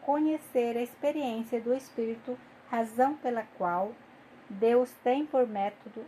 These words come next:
a manifestação de milagres. E,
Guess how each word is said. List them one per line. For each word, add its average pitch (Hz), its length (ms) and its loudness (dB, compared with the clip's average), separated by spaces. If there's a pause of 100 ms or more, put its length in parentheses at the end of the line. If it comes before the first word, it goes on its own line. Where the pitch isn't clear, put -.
(120)
a 220 80 -4
manifestação 254 1120 -2
de 240 140 -4
milagres. 185 720 -4 (1000)
E, 220 280 0